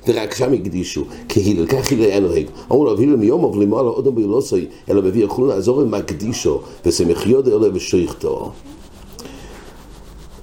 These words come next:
כן. אמ, אומרת הגמרא, אז מה?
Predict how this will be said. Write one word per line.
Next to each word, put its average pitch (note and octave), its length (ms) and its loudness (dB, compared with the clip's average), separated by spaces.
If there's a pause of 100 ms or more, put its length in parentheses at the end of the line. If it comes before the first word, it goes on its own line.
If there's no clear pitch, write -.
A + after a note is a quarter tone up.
(360)
כן. D2+ 160 2 (1600)
אמ, F2 500 4
אומרת B2 380 4
הגמרא, G#2+ 440 4
אז F#2+ 260 0
מה? D#2+ 260 -4